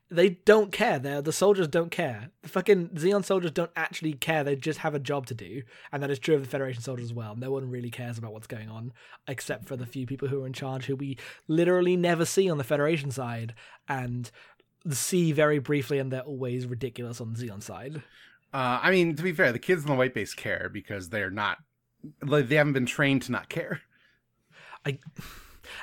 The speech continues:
Speaker 1: I guess that's true. Child soldiers are weird.
Speaker 2: Yep. <laughs> Quote of the show, "Child soldiers are weird."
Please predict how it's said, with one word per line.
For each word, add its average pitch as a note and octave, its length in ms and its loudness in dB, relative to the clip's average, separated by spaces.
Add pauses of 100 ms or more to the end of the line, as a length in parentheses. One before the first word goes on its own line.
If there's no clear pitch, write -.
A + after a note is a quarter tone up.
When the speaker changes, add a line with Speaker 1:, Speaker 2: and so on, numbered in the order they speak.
Speaker 1:
I G3+ 60 2
guess A#3+ 160 6
that's E3 180 0
true. A#2+ 320 -2
Child A3 320 6
soldiers E3+ 380 4
are C#3 40 2
weird. A2+ 440 -4 (200)
Speaker 2:
Yep. A#2 220 -2 (220)
<laughs> D4 1120 0
Quote D4+ 320 12
of B3 140 6
the A#3+ 60 4
show, D#3+ 460 8
"Child A3+ 380 8
soldiers E3 340 6
are F3+ 80 8
weird." E3+ 380 4